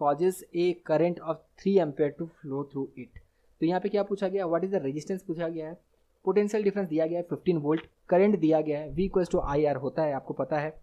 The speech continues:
ठीक है। तो यहाँ पे resistance निकालेंगे अगर, तो R equals to V by I हो जाएगा,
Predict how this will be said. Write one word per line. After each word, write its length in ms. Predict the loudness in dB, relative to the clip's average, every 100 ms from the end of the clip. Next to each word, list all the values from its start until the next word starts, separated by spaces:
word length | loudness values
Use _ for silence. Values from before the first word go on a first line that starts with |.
| 0
ठीक 120 | 2
है। 80 | 2
तो 320 | 0 -8 -6
यहाँ 100 | -2 2
पे 60 |
resistance 320 | 2 2 -2 0
निकालेंगे 360 | 2 2 2
अगर, 160 | -2 -2
तो 160 | -2 0
R 100 | 0
equals 260 | 0 -2 0
to 120 | -2
V 160 | 0 0
by 120 | 0 0 -8 _
I 140 | -2 0
हो 80 | 0
जाएगा, 300 | -4 -6